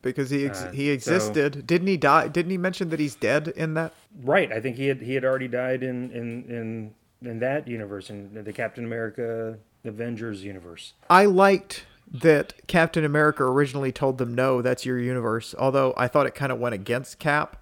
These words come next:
Speaker 1: but he, his whole point was, "We can't control people, and they can make their decisions on how they wanna be control-, uh, uh, on who they want to govern them," except the fact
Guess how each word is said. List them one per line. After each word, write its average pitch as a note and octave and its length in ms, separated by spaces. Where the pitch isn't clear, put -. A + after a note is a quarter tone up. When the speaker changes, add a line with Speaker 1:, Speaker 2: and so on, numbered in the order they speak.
Speaker 1:
but B2+ 440
he, C#3 200
his C#3 260
whole D3+ 160
point D3+ 260
was, C#3+ 240
"We C#3 120
can't - 280
control E3 360
people, C3+ 500
and C3 180
they D3 120
can C3+ 180
make C#3+ 200
their D3 120
decisions C3 440
on C3 120
how C#3 140
they C#3+ 120
wanna C3+ 220
be C3+ 200
control-, D#3 600
uh, D3 60
uh, C3+ 360
on C3 180
who D#3 140
they D3+ 120
want D3+ 220
to A#2+ 60
govern D#3 280
them," B2+ 220
except B2+ 360
the B2+ 80
fact - 460